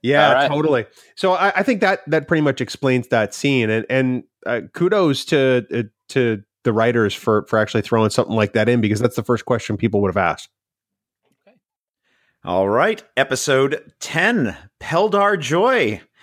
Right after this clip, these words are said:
Speaker 3: The Bajoran Gratitude Festival is in full effect, and members of the crew and guests suddenly become infatuated with one another. Bill,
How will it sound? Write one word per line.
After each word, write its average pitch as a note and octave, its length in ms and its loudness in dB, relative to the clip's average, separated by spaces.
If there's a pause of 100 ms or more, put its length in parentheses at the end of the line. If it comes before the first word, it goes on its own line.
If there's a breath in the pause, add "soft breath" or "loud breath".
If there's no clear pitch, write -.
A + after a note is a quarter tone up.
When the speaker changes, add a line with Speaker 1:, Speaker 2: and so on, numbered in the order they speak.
(460 loud breath)
Speaker 3:
The C3 240 -2
Bajoran D#3 600 0
Gratitude D#3+ 640 -2
Festival F#3 580 0
is C#3 140 2
in B2+ 120 0
full E3+ 300 0
effect, D3 540 -2
and B2 340 0
members F#3+ 400 0
of D3+ 180 0
the D3 120 0
crew C#3+ 520 0
and A#2 460 -2
guests A2+ 580 -2
suddenly D#3+ 320 0
become D#3 360 -2
infatuated C#3 1000 0
with G2+ 340 -2
one G2+ 240 2
another. E2 460 0 (420 loud breath)
Bill, G#2+ 480 0